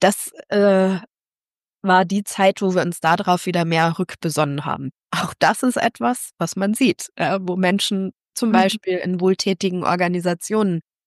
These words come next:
Speaker 1: ja genau darauf auch pochen. Ich meine, ich war ja auch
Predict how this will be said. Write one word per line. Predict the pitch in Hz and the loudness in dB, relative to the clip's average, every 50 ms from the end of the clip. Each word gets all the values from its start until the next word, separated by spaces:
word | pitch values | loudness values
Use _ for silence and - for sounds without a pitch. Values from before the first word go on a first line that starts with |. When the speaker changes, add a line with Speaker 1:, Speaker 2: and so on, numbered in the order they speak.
| _ _ _ _ _ - | _ _ _ _ _ -2
Speaker 1:
ja | - 185 | -2 0
genau | 175 190 185 175 170 175 185 | 2 2 2 4 6 6 6
darauf | 180 165 160 170 175 180 175 170 - - - | 6 4 4 4 4 4 2 2 0 -4 -4
auch | - 165 160 - - - - _ | -2 -2 -4 -4 -12 -20 -18 _
pochen. | - - 240 226 - 175 170 151 - | 0 0 0 0 0 -2 -6 -6 -6
Ich | - - | -8 -8
meine, | - 180 170 170 | -4 -4 -4 -4
ich | 165 - - | -4 -4 -2
war | - 175 180 | 2 4 6
ja | 185 185 185 180 180 _ _ _ _ _ _ _ _ _ _ _ - | 6 6 6 4 2 _ _ _ _ _ _ _ _ _ _ _ -2
auch | - 170 170 - | 0 0 0 -2